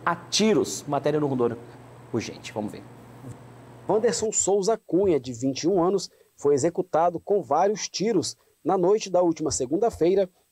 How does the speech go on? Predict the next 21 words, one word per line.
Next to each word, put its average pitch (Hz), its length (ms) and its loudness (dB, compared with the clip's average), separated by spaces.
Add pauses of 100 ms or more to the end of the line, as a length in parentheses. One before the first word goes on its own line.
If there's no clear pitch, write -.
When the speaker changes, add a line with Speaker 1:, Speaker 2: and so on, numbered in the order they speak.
Speaker 2:
na 131 160 0
rua 139 380 0
Vila 175 340 0
Nova 185 300 2
Artigas, 185 760 -4 (220)
localizada 185 640 2
no 170 80 2
bairro 160 260 0
J 160 320 0
K, - 240 0 (300)
na 127 100 -4
zona 160 280 0
leste 160 340 2
da 160 100 2
capital. - 560 0 (640)
Testemunhas 139 480 -4
informaram 135 680 0
para 110 240 -2
a 120 40 -4
Polícia 127 300 -6
Militar 165 480 0